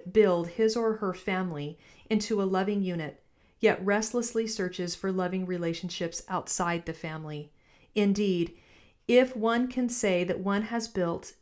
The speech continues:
genuinely loving relationships with a spouse and children, then one has already succeeded in accomplishing more than most people accomplish in a lifetime."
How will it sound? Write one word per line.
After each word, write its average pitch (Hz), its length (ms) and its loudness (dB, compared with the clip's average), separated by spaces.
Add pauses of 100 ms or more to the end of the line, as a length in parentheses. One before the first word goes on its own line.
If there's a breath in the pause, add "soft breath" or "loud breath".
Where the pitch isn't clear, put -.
genuinely 240 760 0
loving 180 420 0
relationships 185 880 -2
with 185 140 -2
a 180 60 -2
spouse 196 520 -2
and 240 180 -4
children, 165 520 -6 (600 soft breath)
then 226 300 4
one 240 240 0
has 240 320 -2
already 226 500 2
succeeded 208 680 -2
in 196 180 0
accomplishing 220 680 -2
more 190 380 0
than 196 260 0
most 190 280 -2
people 208 320 -6
accomplish 180 680 -6
in 190 120 -2
a 180 80 -4
lifetime." 160 760 -10